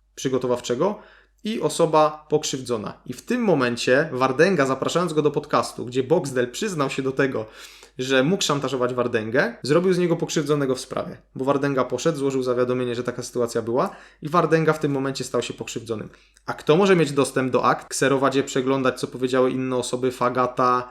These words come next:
inne powzywane osoby na miejsce? No właśnie pokrzywdzony. I w tym momencie Wardenga rozegra ich po prostu jak partię szachów, bo przez to, że Boxdel się u niego wyspawał i przez to, że Wardenga go zaprosił, Wardenga teraz ma dostęp do pełni akt. I mówi o tym bezpośredni artykuł sto pięćdziesiąt sześć Kodeksu Postępowania Karnego.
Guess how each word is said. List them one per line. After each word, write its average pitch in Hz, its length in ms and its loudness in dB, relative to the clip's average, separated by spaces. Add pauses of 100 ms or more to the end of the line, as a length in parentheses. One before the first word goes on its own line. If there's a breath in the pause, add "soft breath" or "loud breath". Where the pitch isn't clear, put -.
inne 131 220 -2
powzywane 127 500 -2
osoby 123 260 -2
na 123 100 -2
miejsce? 120 600 -6 (160)
No 147 120 0
właśnie 165 260 2
pokrzywdzony. 147 640 2 (160)
I - 60 -16
w - 60 -14
tym - 220 -4
momencie 147 400 4
Wardenga 143 460 4
rozegra 151 400 6
ich 147 100 0
po 147 100 0
prostu 147 300 0
jak 135 200 0
partię 147 300 2
szachów, 156 560 -2
bo 139 100 0
przez 175 260 0
to, 165 80 6
że 147 100 6
Boxdel 147 400 6
się 143 160 0
u 139 60 2
niego 143 220 0
wyspawał 135 480 2
i - 20 4
przez 143 200 -2
to, 147 100 2
że 139 80 0
Wardenga 135 460 0
go 123 360 2
zaprosił, 156 580 0 (300 loud breath)
Wardenga 156 400 2
teraz 143 220 2
ma 135 120 -2
dostęp 139 360 -2
do 147 240 0
pełni 147 460 2
akt. 127 260 -2
I 147 80 0
mówi 165 260 4
o 160 60 6
tym 156 280 2
bezpośredni 147 520 0
artykuł 139 300 -2
sto 139 160 -4
pięćdziesiąt 143 380 -2
sześć - 140 -4
Kodeksu 135 320 -2
Postępowania 127 520 -8
Karnego. 160 460 0